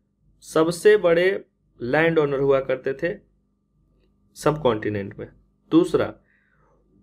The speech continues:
उजियावार कौन होते थे? जो खेती बाड़ी करते थे। और अदिमाई और कदिसियार कौन होते थे? जिनके पास कोई भी जमीन नहीं होता था या जो स्लेव हुआ करते थे, जो गुलाम हुआ करते थे दूसरा का।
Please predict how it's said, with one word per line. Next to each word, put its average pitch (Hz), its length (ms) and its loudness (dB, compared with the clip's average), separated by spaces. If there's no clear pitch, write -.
उजियावार 175 580 4
कौन 202 240 -4
होते 196 240 -2
थे? 208 160 0
जो 190 140 -4
खेती 160 360 -2
बाड़ी 156 260 0
करते 147 380 -4
थे। 147 280 -2
और 190 580 0
अदिमाई 170 680 0
और 175 360 0
कदिसियार 165 600 0
कौन 190 200 -4
होते 190 260 -4
थे? 196 340 0
जिनके 151 320 -2
पास 156 300 -2
कोई 165 260 2
भी 165 180 0
जमीन 156 360 -2
नहीं 160 140 -2
होता 160 320 -2
था 190 360 -2
या 127 160 -2
जो 123 160 -4
स्लेव 139 360 0
हुआ 143 220 0
करते 139 360 -6
थे, 135 160 -8
जो 123 140 -4
गुलाम 123 320 -4
हुआ 131 180 -6
करते 131 320 -8
थे 127 160 -4
दूसरा 123 320 -8
का। 131 280 -16